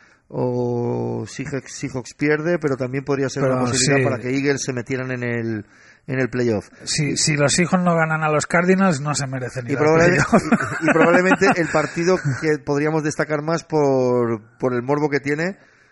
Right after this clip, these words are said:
Speaker 1: y por la posibilidad que abre a uno o a otro. Es el Colts Titans.
Speaker 2: Sí, que es partido divisional, además los dos están peleando para el wild card. Si te
Speaker 1: Sí.
Speaker 2: fijas, está muy bien el morbo de la jornada porque los equi-, los partidos son todos divisionales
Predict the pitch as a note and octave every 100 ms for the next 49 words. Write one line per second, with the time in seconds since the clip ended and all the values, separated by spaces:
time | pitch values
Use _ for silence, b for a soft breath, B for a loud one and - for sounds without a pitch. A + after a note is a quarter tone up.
0 | b _ D3+ - C#3 C3+ B2+ A#2+ A#2+ B2
1 | B2 B2 A#2+ A#2+ B2 B2+ B2 C#3+ C#3+ C#3
2 | C3+ C3 C3+ D3+ C3 B2 C3 G#2+ - b
3 | b b b _ C#3 C3+ C#3 B2+ A#2+ D3
4 | E3 - - B2+ - D2+ - D#3 C#3 B2+
5 | C3 - C#3 B2+ D3 D3 D3 - C#3+ D#3
6 | E3+ C#3 C3 C3+ C3+ C3+ B2 A#2+ C#3+ B2+
7 | C3+ C#3 D3 C3 A#2+ A#2 B2 A#2 A2+ -
8 | C3 B2+ E3+ D#3+ F3+ F#3 D#3+ C3+ D#3+ D#3+
9 | D#3+ D#3+ D#3+ D3+ D#3+ D#3+ E3 E3 D3+ D#3+
10 | D#3+ F3+ E3+ D3 C3+ C#3 C3 C3 - B
11 | B B B D#3 B2+ C3+ C3+ C3+ C#3 C3
12 | C#3+ C#3 C#3 D3 C#3 E3 D#3+ D#3+ D#3 E3
13 | D#3 C#3+ C#3+ C#3+ D3 D3 E3 G3 - -